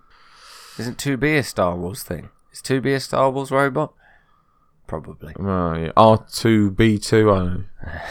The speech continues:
Speaker 1: <laughs> R two D two.
Speaker 2: Yes.
Speaker 1: Come on, Josh.
Speaker 2: Well, yeah, but
Speaker 1: Everyone knows that one, at
Speaker 2: yeah, but then
Speaker 1: least.
Speaker 2: you got, like, R two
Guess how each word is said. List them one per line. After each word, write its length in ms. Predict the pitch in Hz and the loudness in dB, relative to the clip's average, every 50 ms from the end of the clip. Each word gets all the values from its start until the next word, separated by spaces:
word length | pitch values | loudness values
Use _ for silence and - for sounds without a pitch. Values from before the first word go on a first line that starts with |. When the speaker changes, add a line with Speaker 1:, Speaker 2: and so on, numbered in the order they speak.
| - - - - - | -12 -12 -12 -12 -12
Speaker 1:
<laughs> 560 | - - - - - - - - - - - - | -12 -14 -14 -14 -14 -18 -18 -20 -20 -10 0 4
R 160 | - 127 131 | 4 4 6
two 200 | - - 131 120 | 4 2 2 2
D 220 | 104 123 123 120 | 4 4 4 4
two. 360 | 104 - - 95 87 82 78 - - - - - - | 4 0 -2 -4 -4 -4 -6 -10 -16 -20 -20 -4 4
Speaker 2:
Yes. 400 | 110 113 107 95 82 - - - | 6 8 8 8 6 2 -4 -2
Speaker 1:
Come 200 | - 131 123 110 | 0 2 2 2
on, 120 | 98 92 | 2 0
Josh. 320 | 87 - 95 98 98 98 - - - - - - | 0 0 2 0 2 0 -2 -8 -10 -6 4 8
Speaker 2:
Well, 140 | 120 123 | 10 10
yeah, 160 | 127 123 110 101 | 12 12 12 12
but 60 | 135 | 10
Speaker 1:
Everyone 280 | 113 151 143 131 123 | 8 8 8 8 8
knows 220 | 123 117 113 107 95 | 8 8 6 6 6
that 200 | 117 120 117 - | 6 6 6 6
one, 160 | - 85 80 | 2 -4 -4
at 120 | 80 76 - | -2 4 6
Speaker 2:
yeah, 120 | 123 123 | 8 8
but 80 | 117 113 | 8 8
then 100 | 117 127 | 6 6
Speaker 1:
least. 40 | 131 | 6
Speaker 2:
you 40 | 131 120 | 8 8
got, 120 | 135 110 | 8 10
like, 200 | 113 117 - - - | 10 10 8 10 10
R 220 | 117 117 117 117 | 10 10 10 10
two 560 | - - - 123 117 110 110 107 107 104 107 | 6 4 4 6 6 6 6 4 2 0 -4